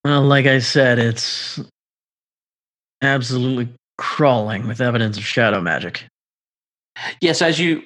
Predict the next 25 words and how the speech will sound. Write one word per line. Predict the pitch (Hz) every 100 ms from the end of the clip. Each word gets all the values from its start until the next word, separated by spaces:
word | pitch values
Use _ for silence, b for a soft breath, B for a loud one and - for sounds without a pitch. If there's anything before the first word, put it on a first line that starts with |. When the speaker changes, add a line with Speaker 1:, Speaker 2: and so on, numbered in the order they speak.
| -
Speaker 2:
make | 226
your | 269
way | 220 123
in, | 104 107
you | 127
see | - 165
a |
couple, | 180 160 131 92 -
uh, | 120 104 -
buildings | - 117 113 107
of | 90
note. | 82 82 -
You | 101
see | 104 - 113 80
a | 87
large, | 92 104 101 104 92 - -
what | -
seems | - 104 92
to | -
be | 80
temple. | - 143 180 180 - B B B
Uh, | 92 90 85
you | 85 104 110
see | - 113 101 -
a, | 90 87 85 80 73